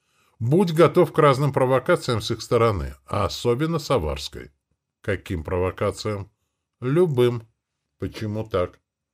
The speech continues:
«Аварцы давно хотят видеть эту систему своей, а наши договорились с Аширом и передаёт её им». «Значит, всё было зря?» «Зачем я тогда старался, укреплял оборону станции?» «Не могли сказать, что всё это было зря.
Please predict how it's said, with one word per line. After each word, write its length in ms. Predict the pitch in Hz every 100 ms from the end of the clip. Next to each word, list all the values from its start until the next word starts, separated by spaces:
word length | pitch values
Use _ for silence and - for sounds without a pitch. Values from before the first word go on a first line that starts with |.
| _ -
«Аварцы 520 | 101 107 139 - 127
давно 320 | 101 104 147
хотят 400 | 139 101 98 82
видеть 340 | 98 87 87 92
эту 200 | 80 92
систему 460 | - 92 117 98
своей, 540 | - 110 107 82 64 - _ _ _ _ -
а 140 | 139
наши 320 | 143 185 - 160
договорились 640 | 135 131 131 143 120 -
с 100 | -
Аширом 500 | 113 - 170 143 95 -
и 60 |
передаёт 640 | 95 110 95 90 101 127 110
её 200 | 87 98 _
им». 240 | - 62 - _ _ _ _ _
«Значит, 580 | 104 98 113 113 117 113
всё 140 | 135
было 280 | 113 117 120
зря?» 300 | 127 170 165 _ _ _ _ _ 110
«Зачем 520 | 101 156 147 180 160
я 120 | 131
тогда 300 | 139 117 120
старался, 540 | - 120 110 120 -
укреплял 500 | 107 92 107 131 131
оборону 420 | 110 101 101 92 90
станции?» 680 | - 127 117 123 117 107 _ _ _ _ _ -
«Не 180 | 104
могли 340 | 113 120 135 156
сказать, 400 | - 143 143 135
что 140 | 123
всё 160 | - 113
это 200 | 101 104
было 260 | 104 107
зря. 360 | 110 151 170